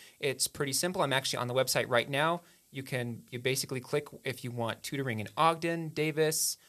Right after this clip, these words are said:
Farmington, or you can do it, uh, based on online, virtual, or by appointment, and then all that information is there so you, you can schedule that appointment.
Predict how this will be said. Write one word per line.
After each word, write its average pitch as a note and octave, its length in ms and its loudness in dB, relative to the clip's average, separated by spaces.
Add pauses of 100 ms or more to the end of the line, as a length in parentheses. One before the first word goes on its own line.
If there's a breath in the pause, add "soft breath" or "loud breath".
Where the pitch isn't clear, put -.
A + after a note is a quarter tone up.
(220 soft breath)
Farmington, D#3+ 560 0
or C#3+ 160 2
you C#3+ 140 0
can C#3 160 -8
do C#3 160 0
it, C#3 300 2 (360 soft breath)
uh, A2 320 -2 (140)
based C3 280 -2
on A2+ 120 0
online, C3 520 0
virtual, E3 680 0
or C3 120 4
by A2+ 140 0
appointment, F#3+ 760 -2
and C3+ 180 -2
then B2+ 100 0
all C#3 140 6
that C#3+ 160 4
information C#3 540 -2
is A#2+ 120 -8
there C#3 360 2 (340 soft breath)
so - 140 -8
you, A#2+ 180 -2
you B2+ 140 -8
can B2 160 -8
schedule A#2+ 380 0
that A2+ 140 0
appointment. G#2+ 640 -6